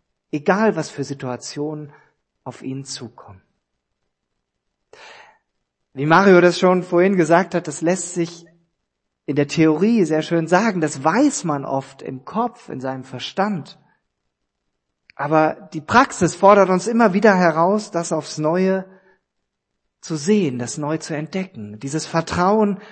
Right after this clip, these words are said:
tatsächlich auch zu wagen. Sehen wir uns jetzt die biblische Begebenheit an, in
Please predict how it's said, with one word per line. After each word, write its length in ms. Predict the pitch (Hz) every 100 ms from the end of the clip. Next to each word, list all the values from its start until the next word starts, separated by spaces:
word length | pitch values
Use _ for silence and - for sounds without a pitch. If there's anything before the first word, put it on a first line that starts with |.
| -
tatsächlich 720 | - 156 165 180 - 170 147
auch 340 | 147 143 143 - _ _
zu 260 | - 127
wagen. 460 | 117 110 98 - 101 _ _ _ _ _ _ _ _ _ _ _ _ _ _ _ _ _ _ _ _ _ _ _ _ _ _
Sehen 220 | 165 190
wir 140 | 190
uns 100 | 185
jetzt 300 | 190 196 -
die 100 | 190
biblische 480 | 175 214 226 208 190
Begebenheit 920 | 165 151 220 220 170 175 196 202 - - _ _
an, 320 | - 175 208 208
in 460 | 208 160 156 147